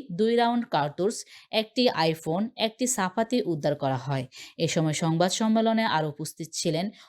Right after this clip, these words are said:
অতিরিক্ত পুলিশ সুপার ট্রাফিক নাজমুল হাসান, কুমিল্লা সদর সার্কেল কামরান হোসেন, কুমিল্লা কোতোয়ালি মডেল থানার ওসি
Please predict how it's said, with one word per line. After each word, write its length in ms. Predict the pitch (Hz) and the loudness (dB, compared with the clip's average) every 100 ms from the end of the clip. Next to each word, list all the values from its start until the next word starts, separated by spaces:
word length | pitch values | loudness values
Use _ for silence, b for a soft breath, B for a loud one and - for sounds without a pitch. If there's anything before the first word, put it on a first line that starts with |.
| - 226 | 2 2
অতিরিক্ত 380 | 226 254 254 269 269 | 4 -2 2 2 4
পুলিশ 220 | 254 254 - | 2 2 0
সুপার 300 | 233 185 214 - | -2 0 -2 -2
ট্রাফিক 420 | - 226 226 214 226 180 | 0 0 0 -2 0 -2
নাজমুল 360 | 170 151 160 160 | -4 -4 -4 -4
হাসান, 280 | 175 - 156 226 B B 233 | -2 -2 -2 -4 B B 4
কুমিল্লা 340 | 233 262 262 262 | 6 6 4 2
সদর 240 | 247 247 247 | 2 2 2
সার্কেল 380 | 247 240 247 247 254 | 0 0 0 0 0
কামরান 360 | 170 165 160 160 | -2 0 -2 0
হোসেন, 280 | 190 - 170 262 B B B _ | -2 -2 0 -2 B B B _
কুমিল্লা 400 | 240 247 262 262 262 269 | 4 6 6 6 4 0
কোতোয়ালি 500 | 180 180 170 170 170 - - | -2 0 0 0 -2 -8 -6
মডেল 260 | 170 175 170 160 | -2 0 -2 -2
থানার 260 | 170 160 - | -2 -2 -2
ওসি 220 | 160 165 | -2 -2